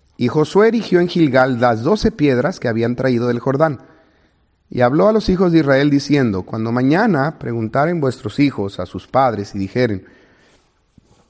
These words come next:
"¿Qué significan estas piedras?", declararéis a vuestros hijos diciendo:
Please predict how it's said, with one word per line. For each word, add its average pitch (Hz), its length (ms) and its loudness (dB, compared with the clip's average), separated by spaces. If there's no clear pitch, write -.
"¿Qué 240 180 2
significan 151 720 0
estas 123 380 -6
piedras?", 95 640 -6
declararéis 123 800 2
a 165 60 2
vuestros 143 400 -2
hijos 139 460 -2
diciendo: 110 600 -2